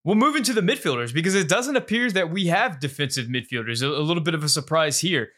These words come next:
The midfielders include Weston McKennie, Yunus Musah, Luca De La Torre,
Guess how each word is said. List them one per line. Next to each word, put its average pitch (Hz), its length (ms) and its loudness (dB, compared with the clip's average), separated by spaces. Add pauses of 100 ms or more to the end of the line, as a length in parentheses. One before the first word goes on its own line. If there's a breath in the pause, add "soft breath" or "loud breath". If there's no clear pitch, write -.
(180 soft breath)
The 135 140 0
midfielders 202 480 2
include 185 400 0
Weston 170 300 2
McKennie, 151 380 0
Yunus 180 320 0
Musah, 170 440 0
Luca 220 240 0
De 208 140 2
La 180 120 2
Torre, 165 440 0